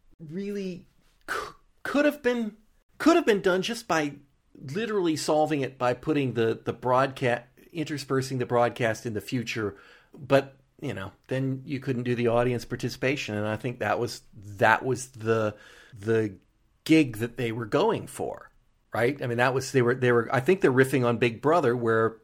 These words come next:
people would vote off people from the, the show every week. That was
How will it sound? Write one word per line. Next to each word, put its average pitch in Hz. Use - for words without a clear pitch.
people 123
would 110
vote 113
off 110
people 110
from 107
the, 101
the 117
show 202
every 92
week. 78
That 95
was 101